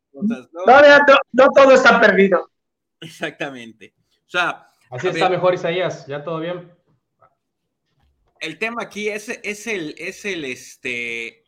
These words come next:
Speaker 1: digo, eh, eh, lo que impacta, ¿no? El, el tipo de cambio, que es, es lo que voy, lo que vale mi moneda con relación a otras, ¿no? O sea, ¿cuántas unidades de mi moneda valen,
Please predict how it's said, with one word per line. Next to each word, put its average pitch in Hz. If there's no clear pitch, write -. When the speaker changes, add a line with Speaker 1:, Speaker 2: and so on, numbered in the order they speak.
Speaker 1:
digo, 143
eh, 131
eh, 127
lo 135
que 135
impacta, 139
¿no? 120
El, 139
el 107
tipo 123
de 127
cambio, 131
que 131
es, -
es 160
lo 156
que 147
voy, 160
lo 151
que 160
vale 196
mi 170
moneda 185
con 156
relación 143
a 135
otras, 110
¿no? 151
O 165
sea, 131
¿cuántas 160
unidades 156
de 139
mi 135
moneda 170
valen, 147